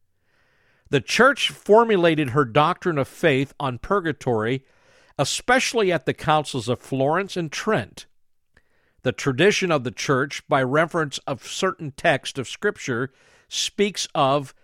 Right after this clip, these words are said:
cleansing fire." Now, we'll talk about that, that passage here in just a moment,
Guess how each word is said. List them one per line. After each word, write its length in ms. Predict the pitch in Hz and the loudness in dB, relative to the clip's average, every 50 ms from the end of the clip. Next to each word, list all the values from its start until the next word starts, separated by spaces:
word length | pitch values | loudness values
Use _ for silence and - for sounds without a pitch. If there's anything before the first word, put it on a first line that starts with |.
| _ _ _ _ _ - | _ _ _ _ _ -8
cleansing 680 | - - - 185 165 160 156 143 123 156 151 147 151 | -8 -2 2 2 2 2 2 0 -2 -2 -2 -2 -6
fire." 640 | 147 - - - 196 180 180 170 135 98 87 - - _ _ _ _ | -10 -14 -2 2 4 4 4 4 2 0 -6 -12 -18 _ _ _ _
Now, 320 | 117 120 120 127 131 131 | -8 -4 -2 -2 -2 -2
we'll 300 | 117 147 151 151 147 135 | -2 0 0 0 0 -2
talk 320 | - - - 175 175 - 165 | -4 -2 0 0 2 2 0
about 240 | 131 123 127 120 - | 0 2 0 2 2
that, 200 | 135 117 104 - _ _ _ _ _ _ | 0 -2 -2 -6 _ _ _ _ _ _
that 200 | 135 123 - _ | -4 -4 -4 _
passage 560 | - - 160 160 156 - - 139 120 107 - | -2 2 2 2 2 0 -2 -4 -6 -6 -6
here 220 | - 139 131 123 | -6 -4 -4 -4
in 80 | 117 110 | -6 -4
just 260 | 104 123 110 - - | -6 -6 -6 -6 -10
a 40 | 110 | -8
moment, 400 | 110 123 143 156 139 123 - | -2 0 2 2 2 0 -6